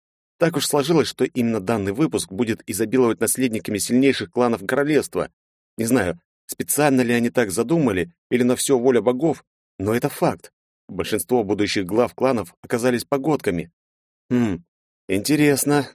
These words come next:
но проблемно», почесал свой подбородок. «Ты прав,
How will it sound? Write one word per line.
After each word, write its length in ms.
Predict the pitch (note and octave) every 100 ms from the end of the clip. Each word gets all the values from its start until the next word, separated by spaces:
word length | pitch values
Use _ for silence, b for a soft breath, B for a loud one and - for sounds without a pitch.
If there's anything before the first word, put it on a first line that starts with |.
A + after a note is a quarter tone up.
| -
но 220 | F#2 G2+
проблемно», 680 | - D3 C3+ G#2 G2 G2+ F#2+ _ _
почесал 460 | F2 E2+ - F2+ E2
свой 180 | E2+ E2+
подбородок. 520 | G2 A2 G2+ D#2+ - _ _ _ _ _ _ -
«Ты 120 | D3
прав, 380 | - D3+ F2